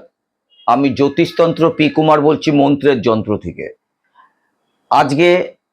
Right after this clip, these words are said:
এক অদ্ভুত তন্ত্র আপনাদের কাছে নিয়ে আসলাম বশীকরণের। যেই বশীকরণ আপনারা যদি করতে পারেন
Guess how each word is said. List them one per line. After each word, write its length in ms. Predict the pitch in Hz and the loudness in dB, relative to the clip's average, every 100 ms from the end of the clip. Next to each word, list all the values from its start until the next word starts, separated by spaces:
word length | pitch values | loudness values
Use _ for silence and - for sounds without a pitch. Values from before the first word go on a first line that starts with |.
| _ - | _ -2
এক 160 | 165 - - | -2 -2 0
অদ্ভুত 540 | 160 143 104 190 147 - - _ _ _ _ _ _ - | 0 0 2 0 0 -4 -20 _ _ _ _ _ _ -2
তন্ত্র 380 | - 165 143 175 | 0 2 2 2
আপনাদের 420 | 175 175 175 175 | 2 2 0 2
কাছে 220 | 170 175 | 0 0
নিয়ে 180 | 165 170 | 2 2
আসলাম 340 | 165 - 165 | 2 0 0
বশীকরণের। 680 | 139 151 151 143 110 92 85 _ _ _ _ _ - | 0 -2 -2 -2 -2 -6 -10 _ _ _ _ _ -10
যেই 280 | 113 147 170 | -2 2 2
বশীকরণ 760 | 147 165 170 180 175 110 82 - _ _ - | 2 0 0 0 0 0 -6 -14 _ _ -4
আপনারা 460 | - - 143 175 | -4 0 2 2
যদি 240 | 160 170 175 | 2 0 0
করতে 340 | 170 170 175 | 0 0 -2
পারেন 420 | 165 165 127 92 | 0 0 0 -4